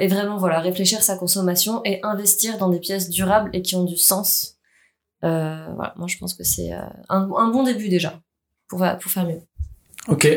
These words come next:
Speaker 2: ben, merci beaucoup. Merci, Kevina, merci, Solène. Et, euh, petite pastille en plus, on va dire cadeau de Noël.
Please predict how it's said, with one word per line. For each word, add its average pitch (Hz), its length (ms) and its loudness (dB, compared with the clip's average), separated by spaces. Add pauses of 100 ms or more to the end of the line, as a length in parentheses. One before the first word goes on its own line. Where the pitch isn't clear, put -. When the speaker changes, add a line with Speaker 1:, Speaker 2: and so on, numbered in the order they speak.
(240)
Speaker 2:
ben, 107 140 4
merci 104 240 4
beaucoup. 160 480 2 (220)
Merci, 117 380 4
Kevina, 120 340 2
merci, - 420 0 (220)
Solène. 135 400 4 (500)
Et, - 360 2 (600)
euh, 113 340 6
petite 165 360 0
pastille 156 400 2
en 160 160 0
plus, - 440 0 (160)
on 107 40 -10
va 104 60 -8
dire 104 200 -6
cadeau 135 240 4
de 127 80 2
Noël. 123 380 2